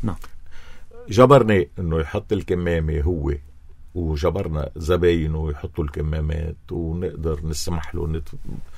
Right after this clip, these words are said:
Speaker 1: يعني،
Speaker 2: ولأنه ساعتين بالنهار
Speaker 1: ما هو
Speaker 2: يقدر
Speaker 1: هيك،
Speaker 2: يطيلع،
Speaker 1: يعني، هذه
Speaker 2: يقدر يطيلع
Speaker 1: صحيح،
Speaker 2: خبزاته.
Speaker 1: صحيح. بدي أنتقل أنا وياك، أستاذ إلي، لموضوع أخذ ر-،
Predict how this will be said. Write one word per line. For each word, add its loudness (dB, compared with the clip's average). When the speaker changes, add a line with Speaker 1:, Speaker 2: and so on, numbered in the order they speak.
Speaker 1:
يعني، -4
Speaker 2:
ولأنه 6
ساعتين 2
بالنهار 2
Speaker 1:
ما 6
هو 12
Speaker 2:
يقدر 10
Speaker 1:
هيك، 10
Speaker 2:
يطيلع، 4
Speaker 1:
يعني، 2
هذه 2
Speaker 2:
يقدر 4
يطيلع 4
Speaker 1:
صحيح، -2
Speaker 2:
خبزاته. 0
Speaker 1:
صحيح. -8
بدي 12
أنتقل 8
أنا 8
وياك، 8
أستاذ 4
إلي، 8
لموضوع 4
أخذ -4
ر-، -4